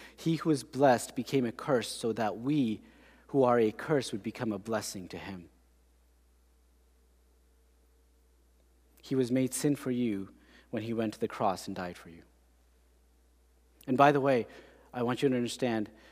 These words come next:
that this does not mean that when Christ was crucified on the cri-, on the cross that Christ's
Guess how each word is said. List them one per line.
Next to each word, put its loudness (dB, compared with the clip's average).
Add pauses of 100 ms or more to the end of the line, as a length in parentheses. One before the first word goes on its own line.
(200)
that 4
this 2
does 0
not 6
mean 4
that 0
when 0
Christ 2
was -4
crucified 0
on 0
the -2
cri-, 2 (100)
on 2
the 4
cross 4
that -2
Christ's 2